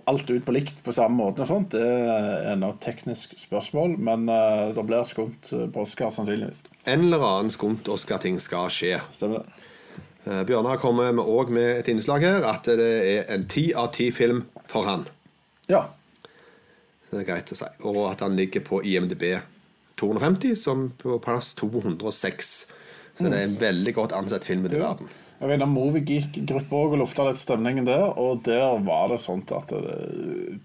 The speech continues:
Speaker 1: de kommentarene som kom, det var at filmen holder. Holder den dag i dag. Men, eh, men jeg må bare l-, si det en gang til. Jeg er utrolig sjokkert over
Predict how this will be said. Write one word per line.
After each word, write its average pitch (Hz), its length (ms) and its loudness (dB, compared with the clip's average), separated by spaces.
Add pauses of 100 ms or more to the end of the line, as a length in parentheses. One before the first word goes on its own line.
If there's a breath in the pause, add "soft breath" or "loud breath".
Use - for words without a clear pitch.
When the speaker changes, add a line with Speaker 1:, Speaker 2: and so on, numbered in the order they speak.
Speaker 1:
de 123 220 0
kommentarene 104 500 0
som 107 80 -4
kom, 127 260 -2
det 104 180 2
var 90 280 0
at 95 160 -8
filmen 95 240 -2
holder. 76 300 -4 (680 soft breath)
Holder 120 220 0
den 120 120 2
dag 104 200 2
i 98 40 0
dag. 71 160 -4 (920 loud breath)
Men, 156 200 4
eh, 143 180 6
men 151 120 2
jeg 160 100 4
må 170 100 2
bare 160 160 6
l-, 151 220 0
si - 140 2 (100)
det 120 100 4
en 120 120 4
gang 113 120 0
til. 117 160 2
Jeg 127 40 0
er 127 80 -4
utrolig 208 320 0
sjokkert 113 520 -2
over 101 220 0